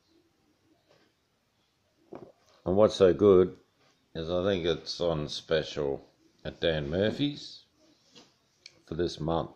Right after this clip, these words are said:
It just started today, and I went in and checked the list and grabbed it because, uh,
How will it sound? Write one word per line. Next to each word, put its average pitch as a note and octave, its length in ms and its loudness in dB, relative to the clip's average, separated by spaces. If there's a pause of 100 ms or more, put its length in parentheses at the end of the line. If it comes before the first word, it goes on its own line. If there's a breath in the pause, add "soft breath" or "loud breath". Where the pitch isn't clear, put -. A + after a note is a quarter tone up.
(120)
It - 100 -20
just E2 180 -8
started D2+ 440 -2
today, G2 540 -2 (1120 loud breath)
and D#2+ 140 -4
I D#2 120 0
went D#2 260 -2
in D#2+ 240 -2
and C2+ 320 -6 (280)
checked - 360 -8
the C#2+ 340 -2
list F#2+ 480 -4
and D2 280 -8
grabbed E2 360 0
it - 200 -4
because, D2+ 360 -6
uh, D#2 160 -6